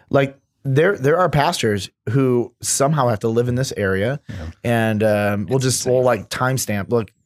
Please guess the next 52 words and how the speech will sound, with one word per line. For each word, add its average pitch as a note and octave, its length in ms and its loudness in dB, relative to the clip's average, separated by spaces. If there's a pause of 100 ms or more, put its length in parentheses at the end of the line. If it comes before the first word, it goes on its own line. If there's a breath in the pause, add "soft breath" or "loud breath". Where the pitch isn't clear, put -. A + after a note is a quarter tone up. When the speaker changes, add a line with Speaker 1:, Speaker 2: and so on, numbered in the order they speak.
(160)
Speaker 1:
two D3+ 120 -2
thousand C3+ 320 2
twenty-one, A#2 640 -4 (320 soft breath)
Chicago's F3+ 460 0
not D#3 160 2
a A2+ 40 0
cheap - 280 -6
place D3 220 0
to F#2 100 -8
live, G2+ 500 -2 (340 soft breath)
and C#3 200 2
they're D3 80 4
making D3 280 2
thirty D3 200 2
thousand D3 300 0
dollars D3 260 0
a - 20 -2
year C#3 260 -4 (140)
or A#2+ 80 0
thirty-five B2+ 420 2
thousand B2+ 240 2
dollars B2 260 2
a B2 40 -2
year, B2 320 -2
and A2+ 120 -6
it's G#2+ 140 -6
like, A2+ 220 2
how - 280 0
do C#3 80 -2
you B2+ 100 0
raise A#2+ 240 2
a G2+ 60 -2
family A2 600 -4 (540 soft breath)
on A2+ 320 0
that? A2 460 0
And A2+ 140 -4
so, A2+ 320 2
what G#2+ 260 0
do B2 60 -2
you, B2+ 180 -6
like, A#2 160 0 (500 soft breath)
like, G#2 120 -4
what A2 200 0
do B2+ 40 0
you C3 80 2
say A#2+ 280 -2
to A#2+ 100 -4
somebody A2+ 380 -2
who A2 140 0
is G#2 120 -4
just A2 160 -8
like G2 160 -4